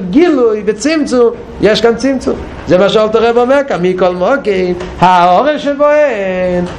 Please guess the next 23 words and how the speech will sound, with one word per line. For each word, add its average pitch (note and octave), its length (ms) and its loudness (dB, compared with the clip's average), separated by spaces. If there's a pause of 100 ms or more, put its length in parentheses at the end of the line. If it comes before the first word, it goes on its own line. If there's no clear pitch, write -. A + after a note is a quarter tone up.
(140)
מקדושתו A3 560 2
יתברך, A3 840 0 (240)
העיר F#3+ 800 2
שמאיר F#3+ 420 0
מהקדושה F#3+ 680 -2
של F#3+ 160 0
הקדוש F#3 360 0
ברוך F#3 300 2
הוא, - 100 -12 (420)
במציאות F#3+ 760 2
של G3 140 0
התורה F#3+ 360 0
ומצוות, G#3 500 -2 (320)
היא A#2 120 2
בבחינת C#3+ 360 0
צמצום A3+ 540 0
הצורה G#3+ 380 0
האחרת. A3+ 280 -6 (1300)
מאחר F3 800 2 (260)
שהקול E3+ 720 2
והדיבור G#3 580 0
הוא B3 200 -4
גשמי E3+ 460 -2